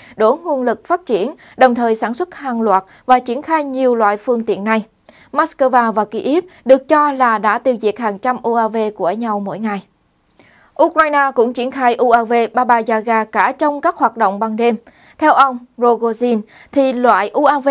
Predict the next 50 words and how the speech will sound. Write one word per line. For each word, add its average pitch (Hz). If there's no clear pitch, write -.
này 214
có 240
tốc 359
độ 208
khoảng 208
sáu 269
mươi 277
ki-lô-mét 226
trên 220
giờ, 208
nhưng 302
U 285
A 262
V 240
F 247
P 240
V 247
thì 220
nhanh 190
hơn. 208
Chuyên 294
gia 262
Bennett 254
nói 247
với 240
Newsweek 269
rằng 226
việc 269
phòng 262
thủ 247
trước 330
các 320
U 254
A 226
V 220
vào 214
ban 247
đêm 262
khó 262
khăn 254
hơn 214
nhiều, 208
và 269
Nga 311
chưa 311
có 294
loại 233
U 240
A 240
V 233